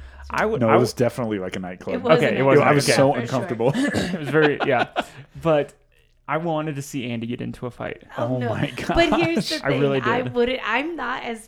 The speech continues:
Speaker 3: feisty. Oh, you know. I'm not as feisty as I sound unless
Speaker 1: Mm.
Speaker 3: you touch one of mine
Speaker 1: Okay.
Speaker 3: people.
Speaker 1: So what would
Speaker 3: Then
Speaker 1: happen if somebody would have, like, hit me in the f-,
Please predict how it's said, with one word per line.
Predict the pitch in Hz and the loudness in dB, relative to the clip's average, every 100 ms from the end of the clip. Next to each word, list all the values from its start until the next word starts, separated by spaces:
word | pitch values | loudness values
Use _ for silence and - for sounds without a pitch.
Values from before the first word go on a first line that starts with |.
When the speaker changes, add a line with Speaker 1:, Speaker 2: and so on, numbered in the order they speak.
| - | -12
Speaker 3:
feisty. | 196 214 - 320 | -12 -12 -14 -10
Oh, | 381 | -10
you | 381 370 | -8 -8
know. | 208 156 160 185 | -8 -12 -16 -10
I'm | 254 330 | -6 -4
not | 403 349 | -6 -6
as | 269 - | -8 -10
feisty | - 214 214 - 240 | -12 -10 -12 -14 -12
as | 214 202 | -10 -10
I | 196 | -12
sound | 196 185 175 185 233 - _ _ _ | -12 -14 -12 -12 -14 -18 _ _ _
unless | 233 233 233 233 | -8 -4 -2 -2
Speaker 1:
Mm. | 139 | -4
Speaker 3:
you | 277 | -6
touch | 233 233 - | -6 -8 -8
one | 214 | -8
of | 190 | -8
mine | 175 - - - _ _ | -10 -18 -20 -20 _ _
Speaker 1:
Okay. | 127 - 123 | -12 -10 -12
Speaker 3:
people. | 120 196 - _ _ | -14 -16 -20 _ _
Speaker 1:
So | - | -4
what | 151 | 0
would | 175 | 0
Speaker 3:
Then | |
Speaker 1:
happen | 170 170 | -2 -4
if | 156 | -6
somebody | - 139 | -6 -4
would | 135 | -4
have, | 131 | -4
like, | 127 120 - | -4 -6 -8
hit | - 139 - | -8 -8 -4
me | 131 | -6
in | |
the | 123 | -6
f-, | - | -10